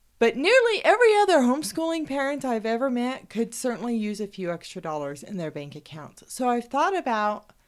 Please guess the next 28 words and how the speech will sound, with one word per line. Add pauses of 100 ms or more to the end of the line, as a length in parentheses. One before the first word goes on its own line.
(240)
helping (200)
other
homeschooling
parents (100)
learn
how
to
make (120)
money
online
because
this (100)
is
a
great
way (140)
to
be
able
to
stay
home
with
your
kids (120)
and
make
money.